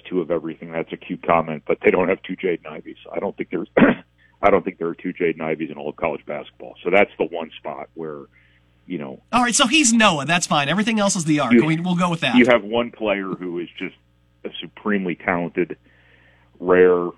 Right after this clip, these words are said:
Speaker 1: you know, once every twenty, thirty years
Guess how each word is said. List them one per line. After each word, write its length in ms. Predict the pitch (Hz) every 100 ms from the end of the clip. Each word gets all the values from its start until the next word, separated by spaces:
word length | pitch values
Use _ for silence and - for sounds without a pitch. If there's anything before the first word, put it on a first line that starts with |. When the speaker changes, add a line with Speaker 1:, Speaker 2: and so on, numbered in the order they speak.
| _
Speaker 1:
you 100 | 87
know, 260 | 82 78 69 _ _ _
once 320 | 87 98 90
every 480 | 98 80 85 82 78 _ _ -
twenty, 300 | 92 87 80
thirty 320 | 92 87 82
years 340 | 80 80 78